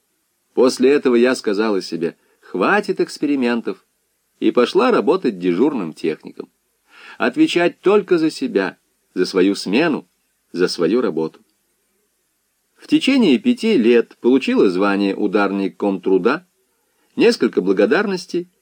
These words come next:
заработала авторитет и как специалист, и как человек. Да, я не надрывалась. Да, в спокойное дежурство, если не было повреждений —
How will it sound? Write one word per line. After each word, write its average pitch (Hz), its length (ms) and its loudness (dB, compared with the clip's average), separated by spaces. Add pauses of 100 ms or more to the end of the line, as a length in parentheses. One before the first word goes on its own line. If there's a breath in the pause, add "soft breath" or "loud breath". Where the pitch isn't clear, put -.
(300)
заработала 143 640 2
авторитет 101 640 0
и 104 120 -2
как 101 220 -2
специалист, 98 840 -4 (200)
и 90 100 -6
как 147 220 -4
человек. 78 560 -6 (720)
Да, 143 380 -2
я 147 340 2
не 135 180 2
надрывалась. 110 880 -2 (840)
Да, 160 420 0
в 202 80 -12
спокойное 196 720 2
дежурство, 180 760 2
если 107 400 0
не 113 180 0
было 117 220 2
повреждений — 85 800 -4